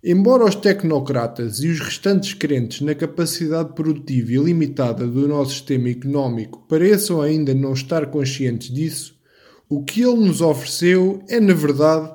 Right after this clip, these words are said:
a tal economia da abundância pela qual eles há tanto tempo clamavam. Ou melhor, ele ofereceu-nos uma sistematização da economia que se baseia no pressuposto de que não existe qualquer escassez em termos reais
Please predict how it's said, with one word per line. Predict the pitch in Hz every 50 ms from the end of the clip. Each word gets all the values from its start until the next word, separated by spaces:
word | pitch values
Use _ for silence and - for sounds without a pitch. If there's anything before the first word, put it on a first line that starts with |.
| - _ _ _ -
a | - 180
tal | 175 - - 226 226 220 214
economia | 202 196 196 190 180 165 151 160 185 190 190 185 180
da | 156 165 170 165
abundância | 160 143 143 143 135 131 139 156 165 160 165 - - 165
pela | 156 156 196 202 196 175
qual | 143 131 - 165 160 156 160
eles | 170 180 185 175 156
há | 160 156
tanto | 151 156 175 165 156 135 131
tempo | - 185 175 151 131
clamavam. | 135 - 139 127 123 123 120 120 113 98 85 85 - - _ _ _ _ _ _ _ _ _ -
Ou | 214 202 185
melhor, | 151 135 135 123 110 - - - - - _ _ _ _ _ _ _ _ _ _
ele | - 240 262 262
ofereceu-nos | 254 247 190 196 - - - - 226 233 247 233 226 214 185 190
uma | 202 196 185 170
sistematização | - - - 240 220 - - 196 185 156 131 - 156 139 135 156 151 139 - - 185 185 185 185 185 185 196 180
da | 165 190 208
economia | 196 202 - 220 214 202 196 185 202 208 208 208 202
que | 202 -
se | - - 175
baseia | 165 175 170 143 127 123 127 120 120 127 131
no | 151 160
pressuposto | 151 - 185 160 156 - - - - - 170 170 170 170 - - - - -
de | 160 165 170
que | - - 196
não | 202 220 220
existe | 208 190 165 151 175 208 202 - - -
qualquer | 196 180 156 135 - 190
escassez | 175 175 - - 170 147 - - 190 190 180 185
em | 175 165
termos | - 185 185 180 165 151
reais | 135 127 139 135 139 131 120 76 73 71 - - - -